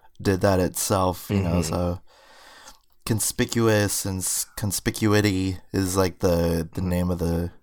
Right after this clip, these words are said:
Speaker 1: espionage game. But yeah, um, also rest in peace. Also rest in peace to, uh, to, uh, to, uh,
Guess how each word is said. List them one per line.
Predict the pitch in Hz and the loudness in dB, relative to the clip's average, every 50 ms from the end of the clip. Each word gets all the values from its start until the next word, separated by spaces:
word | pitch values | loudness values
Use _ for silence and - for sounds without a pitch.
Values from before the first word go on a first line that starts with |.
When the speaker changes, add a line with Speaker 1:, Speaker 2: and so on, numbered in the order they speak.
| _ - | _ -4
Speaker 1:
espionage | 104 95 - - - 101 95 90 87 90 90 - - | -4 -4 -2 -4 -4 -4 -2 -2 -2 -2 -4 -6 -6
game. | - 98 98 95 92 98 107 - - _ _ _ _ _ _ _ - - - - - - - - - | -8 -8 -6 -6 -8 -10 -10 -14 -20 _ _ _ _ _ _ _ -20 -20 -20 -20 -20 -20 -20 -6 0
But | 127 143 127 | 2 4 6
yeah, | 139 127 101 92 - - - - - - - - - - | 8 8 8 6 4 -4 -14 -20 -20 -20 -20 -6 2 6
um, | 123 123 117 113 110 110 104 113 113 - | 8 8 10 10 8 8 6 4 0 -2
also | 135 135 - 156 147 | -2 2 4 4 4
rest | 139 143 139 - - | 4 4 2 0 -2
in | 131 120 | -4 -4
peace. | - 127 113 101 - - - - - - - - _ _ - | -4 -4 -4 -4 -6 -8 -10 -10 -14 -16 -20 -20 _ _ -8
Also | 110 107 - 120 | -8 -8 -4 -2
rest | 113 113 113 110 - - | -2 -2 -2 -2 -6 -10
in | 110 | -10
peace | - 113 107 104 - - - | -8 -6 -6 -6 -8 -12 -10
to, | - - 107 104 104 107 107 | -8 -6 -6 -6 -6 -6 -6
uh, | 107 104 104 104 101 98 - - _ _ _ _ _ _ _ _ _ _ - _ _ _ _ _ _ _ | -6 -6 -6 -6 -8 -10 -14 -18 _ _ _ _ _ _ _ _ _ _ -20 _ _ _ _ _ _ _
to, | - - 110 110 107 104 104 | -8 -4 -2 -2 -2 0 -2
uh, | 104 101 101 101 101 101 104 104 104 110 - - _ _ _ _ | -2 -2 -2 -4 -4 -6 -6 -6 -6 -8 -10 -10 _ _ _ _
to, | - - 104 101 101 104 104 | -12 -8 -6 -6 -6 -6 -6
uh, | 104 104 101 98 101 104 101 104 104 - - 101 98 - - | -6 -6 -6 -6 -6 -6 -8 -8 -8 -8 -10 -10 -12 -14 -14